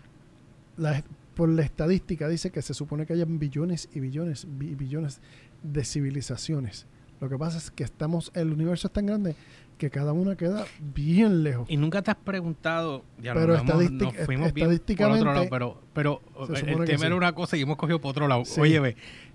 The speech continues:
Speaker 2: vamos a hablar de Robert Downey junior ya mismo. Espera
Speaker 1: Sí.
Speaker 2: un segundo. Mira, en-, y lo encontré ahora. Ok. ¿Tú te imaginas?
Speaker 1: Ajá.
Speaker 2: Bueno, yo puse "y más".
Speaker 1: Mm.
Speaker 2: Empezamos al revés. Ok. ¿Tú te imaginas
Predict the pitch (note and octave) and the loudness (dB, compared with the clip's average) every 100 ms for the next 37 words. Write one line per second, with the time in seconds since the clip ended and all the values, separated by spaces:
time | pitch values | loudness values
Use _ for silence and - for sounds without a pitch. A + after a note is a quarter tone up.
0 | - C#3 D3 F3 E3+ F3+ E3 D3+ C#3 C3+ | -6 -2 2 2 0 -2 -2 -2 -2 -2
1 | C#3+ C3+ C3+ C3+ C#3 D3+ D3 C#3+ C3+ C3 | -2 -2 0 0 0 0 0 2 2 0
2 | - - - F3 E3+ D3+ D3 C3 A#2 - | -2 0 8 10 10 6 0 -2 -6 -6
3 | D3 D#3+ - - - C3+ - C#3+ B2+ B2 | 0 0 0 -6 -12 -12 -6 -4 -4 -6
4 | B2+ A2+ C#3 C3+ B2 G#2+ - B2+ G#2+ - | -8 -6 -2 -2 -2 -6 -6 -8 -8 -14
5 | - - - - - - - - - - | -20 -20 -20 -20 -20 -20 -20 -20 -20 -20
6 | - - - G3+ G3 C4 A3 C#3 C#3+ C#3+ | -20 -20 -4 -2 0 0 0 0 0 0
7 | G2+ - - - - D#3+ D3 D3+ A#2+ - | -2 -12 -20 -20 -10 0 0 0 -4 -16
8 | - - - - - - D3 C#3 C#3+ F3+ | -20 -20 -20 -20 -20 -6 -2 0 0 2
9 | F#3 C3 B2+ A#2+ - - - - D#3+ D3+ | 2 4 4 2 -2 -20 -14 -2 4 6
10 | C#3 D#3 D#3 C#3+ C3 B2+ A#2 - D3 C#3+ | 6 6 4 4 4 4 2 -4 -2 0
11 | A2+ - - - G3+ A3 A#3+ G#3+ F3+ C3 | -2 -8 -20 -4 -2 2 2 4 4 2
12 | A2+ - | -2 -12